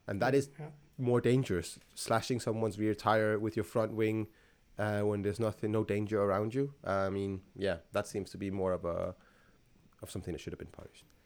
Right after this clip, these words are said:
Speaker 1: But anyway, um, it was a good race, I find, I found.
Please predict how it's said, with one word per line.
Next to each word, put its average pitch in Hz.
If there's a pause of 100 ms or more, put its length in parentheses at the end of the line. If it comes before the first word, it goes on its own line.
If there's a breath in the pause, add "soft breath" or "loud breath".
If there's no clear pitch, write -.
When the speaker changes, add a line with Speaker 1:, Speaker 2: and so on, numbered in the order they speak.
(140 soft breath)
Speaker 1:
But 135
anyway, 120 (120)
um, 107
it 143
was 160
a 165
good 196
race, 170
I 110
find, 98 (120)
I 101
found. 98